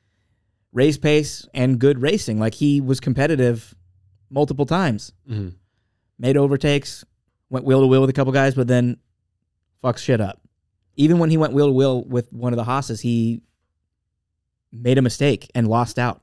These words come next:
Speaker 1: and then had to regain all that time, regain track position. And it's like, that could have all been going towards advancing your position ahead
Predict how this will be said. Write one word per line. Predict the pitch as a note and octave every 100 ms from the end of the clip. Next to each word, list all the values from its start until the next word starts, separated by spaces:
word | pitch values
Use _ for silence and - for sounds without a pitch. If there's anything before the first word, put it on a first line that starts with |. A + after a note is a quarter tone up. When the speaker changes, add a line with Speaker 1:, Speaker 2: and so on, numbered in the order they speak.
| -
Speaker 1:
and | C3
then | C3
had | B2 A#2+
to | A#2
regain | G#2+ C3 B2+ B2+ A#2+
all | A2+ A2
that | A2+ A2+
time, | A#2 G#2+ G#2+ - _ -
regain | A#2+ C#3 C3 A#2+
track | A2+ A#2+ A2
position. | A#2 G#2+ G#2+ - G#2+
And |
it's | G#2+
like, | A#2+ G#2+ _ _
that | - D3
could | E3
have | D3
all | B2+ B2 B2
been | B2 B2+ A#2+
going | A#2+ A#2 A#2+
towards | - A#2+ A2 G#2
advancing | G#2+ G#2 G#2+ A2 - G#2+
your | G#2
position | A2 G#2+ G#2 A2 G2+ - _ _ _ -
ahead | A2 - A2 G2